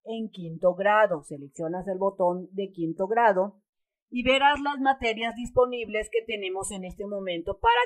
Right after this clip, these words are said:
quinto grados que se encuentran ya resueltas y explicados. ¿Cuáles? Desafíos matemáticos de matemática cinco, tenemos español cinco, historia cinco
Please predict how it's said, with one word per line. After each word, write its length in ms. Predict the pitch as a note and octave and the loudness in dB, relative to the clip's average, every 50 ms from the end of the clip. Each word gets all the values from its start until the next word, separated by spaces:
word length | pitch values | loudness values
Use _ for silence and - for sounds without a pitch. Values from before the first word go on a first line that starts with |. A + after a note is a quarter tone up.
| - - | 0 -2
quinto 320 | B3 B3 B3 B3 C4 C4 | -4 -4 -2 0 0 -2
grados 480 | B3 B3+ C4 A#3+ A3+ G#3 G3+ G3+ G3 - | 0 4 4 6 6 6 4 -2 -4 -8
que 120 | - G#3 | -10 -8
se 100 | G3 G#3+ | -6 -6
encuentran 600 | G3+ G3+ - G#3 G3+ F#3+ F#3+ F#3+ G3 F#3+ G3 G3 | -6 -4 -2 -2 -2 -2 -2 -4 -4 -4 -2 0
ya 140 | G3+ G3 G3 | 0 0 2
resueltas 720 | G#3 A3 G#3+ - G#3+ G#3+ G3 F#3 F3+ - F#3+ F#3 F3+ - _ | 0 -2 -2 -4 -4 -4 -4 -2 -2 -2 -4 -4 -4 -8 _
y 240 | C4+ B3 A#3+ A#3+ | -2 2 4 4
explicados. 760 | A#3 A3 A3+ - - - A#3+ A#3+ - C4 B3+ B3+ B3+ G#3 F3 - - - - | 4 4 2 -4 -12 -14 -14 -8 -2 2 4 4 4 2 0 0 2 4 6
¿Cuáles? 480 | G#3 G#3 G3 F3+ D#3+ F3 A3 A#3+ - _ _ _ _ _ _ _ _ _ | 8 8 8 8 6 0 -4 -8 -10 _ _ _ _ _ _ _ _ _
Desafíos 600 | - F#3+ G3 F#3 G3 F3+ D#3+ - F3+ F#3+ G3+ G3+ G#3 | -2 -2 0 2 2 0 0 2 2 2 2 2 2
matemáticos 840 | G3+ G3 G3+ G#3+ G3 G3+ G3 G3 F#3+ G3 G3 G3 G#3+ A#3 B3+ B3 - _ _ _ _ _ _ _ _ _ _ | 0 0 0 0 4 4 4 2 2 -4 -2 0 2 2 2 0 -6 _ _ _ _ _ _ _ _ _ _
de 160 | C#3+ D3 D3 | -14 -12 -12
matemática 580 | C#3+ C#3+ C#3 C#3+ C3+ C#3+ C#3+ C#3+ D#3 - F#3+ F#3 | -12 -14 -16 -18 -20 -20 -20 -20 -20 -18 -16 -14
cinco, 540 | - B3+ B3+ A#3 G3 - E3+ F#3 G#3+ - _ _ _ _ | -12 -8 -8 -8 -6 -4 -4 -4 -6 -8 _ _ _ _
tenemos 380 | - F3+ E3+ E3 E3 E3+ E3+ E3 | -12 -10 -8 -8 -8 -6 -6 -8
español 420 | E3 - - D3 C#3+ D3 D#3 E3 | -8 -8 -8 -6 -4 -4 -4 -4
cinco, 380 | E3 - C4 C4 A#3+ A#3+ G3 G3 G#3+ - - - - | -4 -4 -2 -2 0 2 2 2 2 2 0 0 -2
historia 400 | G#3 - - G#3 G3+ G#3 A#3 A#3 A#3 | -4 -4 -2 0 0 2 2 0 -2
cinco 440 | - C#4+ C4 B3+ A#3 - A#4 - | -4 -8 -10 0 2 2 2 2